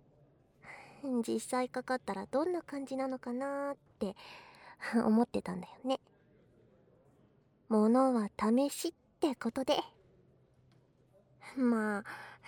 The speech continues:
どうせ効果なんてないんだろうけどさ。万が一本当だったとしても、彼女の私だったら、別に問題ないじゃん？<laughs> あ、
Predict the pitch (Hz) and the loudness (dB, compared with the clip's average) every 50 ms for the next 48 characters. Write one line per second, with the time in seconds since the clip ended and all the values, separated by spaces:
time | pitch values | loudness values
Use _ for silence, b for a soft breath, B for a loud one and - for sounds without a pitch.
0 | 220 226 226 208 202 196 214 226 233 247 247 - 247 247 - - 285 294 302 285 | -4 -2 -2 0 0 0 2 2 2 0 0 -2 -4 -6 -2 2 2 2 2 2
1 | - 226 208 190 180 175 - - - 196 208 254 330 381 359 262 208 175 170 - | 0 -4 -4 -4 -6 -8 -12 -14 -8 -4 -2 -2 0 0 -2 -2 -4 -8 -8 -14
2 | - - - - - - - - 349 - - _ _ _ _ _ _ _ _ _ | -18 -20 -20 -20 -20 -16 -10 -8 -8 -8 -10 _ _ _ _ _ _ _ _ _
3 | _ _ _ _ _ _ _ _ _ _ B B B B B B B 262 240 247 | _ _ _ _ _ _ _ _ _ _ B B B B B B B -2 0 0
4 | 277 320 330 311 269 226 202 - - - 180 - - 220 214 - 220 220 220 214 | 0 0 -2 -2 -2 -4 -4 -6 -8 -14 -12 -4 -2 -2 -2 -2 -4 -6 -6 -8
5 | _ - 185 - - 196 - - - - 196 190 196 202 196 190 214 - _ _ | _ -10 -16 -14 -14 -16 -16 -16 -14 -14 -10 -6 -6 -4 -4 -6 -8 -12 _ _
6 | b b b b b b b b b b b b b b b b b _ _ _ | b b b b b b b b b b b b b b b b b _ _ _
7 | _ _ _ _ - - 277 269 254 240 - 185 190 185 180 - - - 196 - | _ _ _ _ -4 -2 0 2 2 0 0 -4 -10 -10 -12 -12 -8 -8 -8 -6
8 | - 214 196 - _ - 185 180 165 - - _ _ _ _ _ _ _ _ _ | -4 -6 -6 -6 _ -14 -12 -12 -12 -14 -16 _ _ _ _ _ _ _ _ _
9 | _ _ _ _ _ _ - - 208 - - - 226 220 214 208 196 196 220 254 | _ _ _ _ _ _ -4 -4 -4 -2 0 2 4 4 4 4 4 4 4 4
10 | 262 254 247 247 240 233 233 240 226 208 - - 240 330 403 427 _ _ _ _ | 4 4 2 2 0 2 2 2 2 0 -2 -2 -2 -2 -2 -2 _ _ _ _
11 | _ _ _ _ _ _ _ _ _ _ _ _ - - - 381 427 - _ _ | _ _ _ _ _ _ _ _ _ _ _ _ -16 -10 -8 -8 -8 -8 _ _
12 | _ _ _ B B B B B B B B B B B _ _ _ _ _ _ | _ _ _ B B B B B B B B B B B _ _ _ _ _ _
13 | _ _ _ _ _ _ _ _ _ _ _ _ _ _ _ _ _ _ _ - | _ _ _ _ _ _ _ _ _ _ _ _ _ _ _ _ _ _ _ -4
14 | 262 | -4